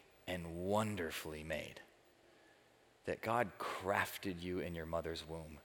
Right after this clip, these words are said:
that he knew you even before you were conceived, and that his greatest desire for you is to hang out with him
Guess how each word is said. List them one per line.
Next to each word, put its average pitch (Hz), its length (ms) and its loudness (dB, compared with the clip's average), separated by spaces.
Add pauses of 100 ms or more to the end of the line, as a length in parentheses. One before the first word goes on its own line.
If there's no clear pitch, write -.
(600)
that 98 140 2
he 110 180 0
knew 139 300 4
you 165 340 6
even 233 440 -2
before 196 500 6
you 185 180 4
were 165 140 8
conceived, 117 840 0 (1120)
and 110 160 2
that 127 160 8
his 113 180 2
greatest 143 520 8
desire 110 480 6
for 110 180 4
you 98 320 4
is - 180 2
to 90 140 -2
hang 82 260 0
out 110 260 8
with 85 160 2
him 95 420 -2